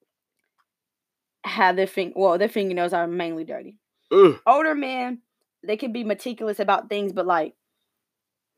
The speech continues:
Speaker 1: they drink. Like, it's, it's, I think my, my problem is that they drink and the breath.
Speaker 2: Well, drunk breath is, it, listen, listen, for a
Speaker 1: Drunk breath
Speaker 2: man.
Speaker 1: is okay if I'm drunk, too.
Speaker 2: No,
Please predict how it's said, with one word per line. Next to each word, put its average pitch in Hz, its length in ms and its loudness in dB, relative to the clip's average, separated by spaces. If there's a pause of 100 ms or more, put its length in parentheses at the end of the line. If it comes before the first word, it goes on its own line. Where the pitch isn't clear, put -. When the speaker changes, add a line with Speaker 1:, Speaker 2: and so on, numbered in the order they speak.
(280)
Speaker 1:
they 269 160 2
drink. 269 400 -2 (600)
Like, 226 260 2
it's, 247 220 -4
it's, 247 280 -4
I 262 100 2
think 254 200 -6
my, 269 220 4 (100)
my 240 160 2
problem 226 380 0
is 208 120 -4
that 190 160 -6
they 196 140 -2
drink 190 380 -6 (420)
and 202 180 -2
the 190 60 0
breath. 190 540 0 (340)
Speaker 2:
Well, 294 180 4
drunk 233 380 -2
breath 247 260 2
is, 214 260 -2
it, 208 160 -12
listen, 185 360 2
listen, 117 300 0 (140)
for 170 160 10
a - 20 8
Speaker 1:
Drunk 151 140 8
breath 165 120 8
Speaker 2:
man. - 100 4
Speaker 1:
is 277 80 4
okay 302 200 2 (100)
if 240 80 -2
I'm 240 160 2
drunk, 202 260 -4
too. - 80 0
Speaker 2:
No, 175 200 -2